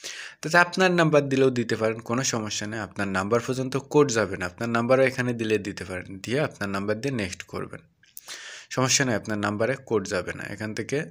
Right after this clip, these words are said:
আপনি বার্থডেটা দিয়ে দিবেন। আপনার নাম্বারের কোনো চিহ্নই থাকবো না, কিন্তু এটা মাত্র আপনার সমস্যা সলভ করার জন্য নাম্বারটা দিতে হবে।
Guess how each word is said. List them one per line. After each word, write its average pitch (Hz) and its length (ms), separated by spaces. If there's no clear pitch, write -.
আপনি 107 240
বার্থডেটা 104 560
দিয়ে 113 220
দিবেন। - 280
আপনার 135 160
নাম্বারের 139 400
কোনো 175 220
চিহ্নই 175 320
থাকবো 104 280
না, 95 100
কিন্তু 120 300
এটা 113 160
মাত্র 107 340
আপনার 107 360
সমস্যা 110 520
সলভ 104 340
করার 98 160
জন্য 98 280
নাম্বারটা 101 500
দিতে 98 280
হবে। 85 280